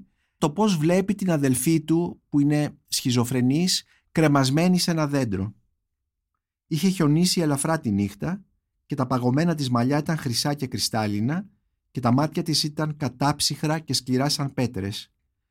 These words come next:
Μία από τις κίτρινες γαλότσες της είχε βγει και στεκόταν όρθια στο χιόνι από κάτω της. Το σχήμα του παλτού της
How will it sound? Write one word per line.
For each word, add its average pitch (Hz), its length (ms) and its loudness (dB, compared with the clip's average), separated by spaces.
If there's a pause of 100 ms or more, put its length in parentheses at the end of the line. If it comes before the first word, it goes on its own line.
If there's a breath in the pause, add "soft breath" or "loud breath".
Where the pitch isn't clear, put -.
(240)
Μία 139 180 2
από 175 160 0
τις 143 200 -4
κίτρινες 151 480 -2
γαλότσες 139 520 0
της - 320 -4 (280)
είχε 156 280 -2
βγει 127 240 0
και 170 120 -4
στεκόταν 151 500 -2
όρθια 151 340 -2
στο 131 160 -6
χιόνι 151 360 -2
από 143 180 -6
κάτω 120 320 -4
της. - 340 -10 (640)
Το 139 100 -2
σχήμα 180 380 2
του 180 120 -4
παλτού 143 400 -2
της 185 260 -4